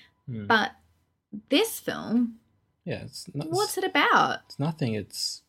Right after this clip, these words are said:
Speaker 1: like cardboard, basically.
Speaker 2: Yeah.
Speaker 1: And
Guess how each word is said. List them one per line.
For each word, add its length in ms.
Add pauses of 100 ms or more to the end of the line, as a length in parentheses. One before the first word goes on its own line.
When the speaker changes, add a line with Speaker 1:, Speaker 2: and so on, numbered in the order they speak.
(340)
Speaker 1:
like 160
cardboard, 460
basically. 500
Speaker 2:
Yeah. 420 (440)
Speaker 1:
And 360